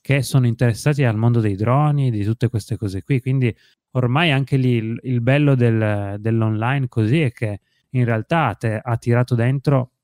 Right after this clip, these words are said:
un sacco di, di persone che prima magari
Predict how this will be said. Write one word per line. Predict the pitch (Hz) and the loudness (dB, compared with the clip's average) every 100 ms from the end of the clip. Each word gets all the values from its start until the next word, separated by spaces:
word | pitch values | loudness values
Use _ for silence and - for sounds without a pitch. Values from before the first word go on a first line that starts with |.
| _ _ _ _ _ _ - | _ _ _ _ _ _ -6
un | 110 104 | -4 -4
sacco | - 139 - - | -2 -2 -2 -4
di, | 110 104 98 | -2 -2 -6
di | 101 104 | -6 -6
persone | 110 92 - 117 110 110 123 | -4 -6 -4 -2 0 -2 -4
che | - 117 120 | -2 -2 0
prima | 127 120 135 139 | 0 2 4 2
magari | 110 104 123 120 | 2 2 2 0